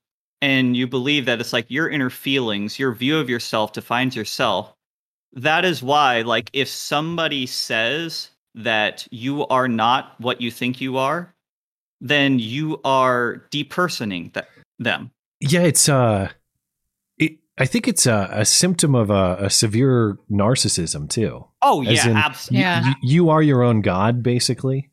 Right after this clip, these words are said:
Speaker 3: Yep.
Speaker 2: Um,
Speaker 1: Right.
Speaker 2: and to question
Speaker 1: Yeah.
Speaker 2: you would be to question God in the same way. And I think,
Speaker 1: Right.
Speaker 2: I think a lot of the freak show that we see is if you are your own god, you are the,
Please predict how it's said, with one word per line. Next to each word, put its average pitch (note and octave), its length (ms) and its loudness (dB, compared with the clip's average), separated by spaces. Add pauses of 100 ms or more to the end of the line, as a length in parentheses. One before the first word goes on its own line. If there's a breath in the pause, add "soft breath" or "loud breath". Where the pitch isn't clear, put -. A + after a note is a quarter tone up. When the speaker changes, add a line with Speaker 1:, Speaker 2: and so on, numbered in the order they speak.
(100)
Speaker 3:
Yep. G3 320 0
Speaker 2:
Um, A2 100 4
Speaker 1:
Right. E3+ 180 4
Speaker 2:
and A#2 120 2
to B2 80 2
question C3+ 500 2
Speaker 1:
Yeah. B2 60 4
Speaker 2:
you B2+ 120 4
would A#2+ 200 2
be A2 160 2
to G#2+ 140 0
question A#2 500 0
God A#2+ 360 2
in A2+ 100 2
the A2+ 80 2
same A#2+ 320 4
way. A#2+ 300 4 (560 loud breath)
And C#3+ 120 4
I - 20 4
think, E3 220 2
Speaker 1:
Right. F3+ 240 0 (240)
Speaker 2:
I D3+ 100 2
think F3+ 140 2
a F3 40 4
lot D#3 180 4
of C#3 40 4
the B2 60 2
freak D#3+ 280 2
show C#3 220 4
that A#2+ 140 2
we A2+ 120 4
see A3 360 4
is A2 260 4 (220)
if B2 200 0
you C#3+ 280 4
are B2 180 4
your A2+ 260 4
own A#2+ 260 4
god, A#2 480 4
you A#2 180 4
are A2 160 4
the, G2 360 2